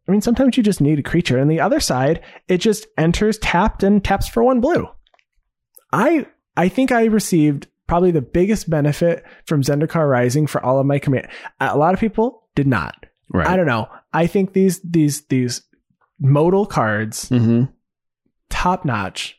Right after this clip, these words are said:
Speaker 1: Want them in every set until the end of time. Spells and lands, yes. I'm here. You've found your target audience.
Speaker 2: That's right. Andy Flory is your target audience.
Speaker 1: I would like Balaged recovery level spells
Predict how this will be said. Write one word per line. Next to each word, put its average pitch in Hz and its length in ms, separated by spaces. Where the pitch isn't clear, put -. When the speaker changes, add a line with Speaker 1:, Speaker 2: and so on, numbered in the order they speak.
Speaker 1:
Want 131 260
them 143 120
in 120 180
every 185 280
set - 480
until 139 200
the 135 200
end 156 180
of 196 80
time. 107 560
Spells 180 460
and 196 120
lands, 190 440
yes. - 500
I'm 143 140
here. 208 440
You've 147 420
found 170 540
your 170 80
target 135 300
audience. - 360
Speaker 2:
That's 104 240
right. 78 260
Andy 113 600
Flory 82 440
is 90 140
your 98 60
target 87 360
audience. - 680
Speaker 1:
I 156 60
would 165 100
like 160 360
Balaged 196 540
recovery 185 460
level 175 240
spells 123 640